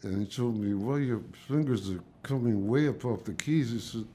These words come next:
"If you want to play fast, you've got to keep your fingers close to the keys on the horn." And so it was something I,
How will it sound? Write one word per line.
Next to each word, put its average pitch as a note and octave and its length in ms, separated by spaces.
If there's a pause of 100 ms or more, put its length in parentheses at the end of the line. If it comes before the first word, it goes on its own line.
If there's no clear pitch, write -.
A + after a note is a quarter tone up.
(120)
"If G#2+ 160
you A#2 100
want D3+ 200
to D3 80
play D3 320
fast, D3 800 (240)
you've A#2 200
got A#2 180
to A#2+ 60
keep C3+ 320
your A#2 100
fingers A2+ 480
close - 720
to G#2+ 100
the G2 140
keys B2+ 440
on F#2 180
the G2 100
horn." G#2 400 (480)
And C#3 340
so E3+ 120
it D3 60
was B2 120
something B2+ 440
I, G2+ 220